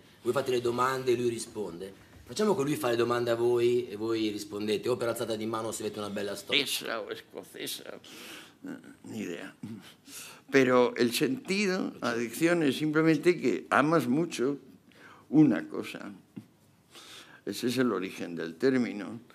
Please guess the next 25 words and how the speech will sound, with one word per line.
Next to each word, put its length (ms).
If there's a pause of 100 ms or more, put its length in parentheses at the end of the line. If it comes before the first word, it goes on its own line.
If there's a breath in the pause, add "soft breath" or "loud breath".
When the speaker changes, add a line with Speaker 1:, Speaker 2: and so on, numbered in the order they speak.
(140 soft breath)
Speaker 2:
Y 80
es 100
curioso 480
que 60
empezara 560
siendo 400 (400 loud breath)
sinónimo 800
de, 380 (580 loud breath)
de 140
personas 720
que, 260
mm, 440 (600 loud breath)
ante 300
todo 280
pensaban 460
en 140
Dios 420
y 60
en 100
lo 100
sagrado 640
y 60
en 120
lo 100
santo, 520